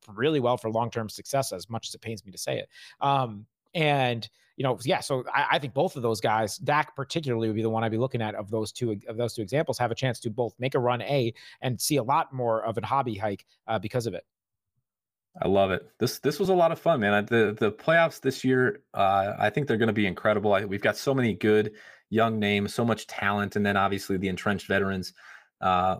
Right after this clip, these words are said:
Speaker 2: likely to duke it out in an N F C championship game, most likely with Brady again, with <laughs> everything going on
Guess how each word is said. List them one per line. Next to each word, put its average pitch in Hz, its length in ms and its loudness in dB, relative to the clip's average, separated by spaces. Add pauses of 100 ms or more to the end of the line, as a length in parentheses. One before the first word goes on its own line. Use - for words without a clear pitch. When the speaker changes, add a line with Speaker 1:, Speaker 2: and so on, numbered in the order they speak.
Speaker 2:
likely 107 340 -2
to 95 100 0
duke 104 300 -2
it 98 60 4
out 98 240 4
in 92 80 -8
an 92 100 -6
N 95 140 -2
F 90 80 -6
C 95 120 -2
championship 92 680 -2
game, 95 180 0
most 90 260 -4
likely 95 340 0
with 90 200 -2
Brady 110 320 2
again, 98 320 0
with - 160 -4
<laughs> - 60 0
everything 104 320 0
going 95 240 0
on 95 200 0